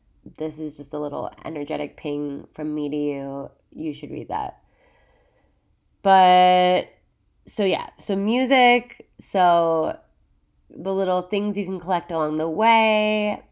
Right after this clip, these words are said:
the scents, the products, the fancy little soaps, whatever. All of this stuff is a way to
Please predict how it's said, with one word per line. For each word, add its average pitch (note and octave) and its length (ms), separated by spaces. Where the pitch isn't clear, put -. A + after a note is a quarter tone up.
the - 120
scents, A3 840
the E3 100
products, G3+ 800
the D3+ 80
fancy F3+ 520
little D#3+ 600
soaps, - 1040
whatever. G3 1000
All A3+ 260
of A3+ 180
this G3 280
stuff E3 440
is F#3+ 160
a F#3+ 80
way F3+ 520
to E3 680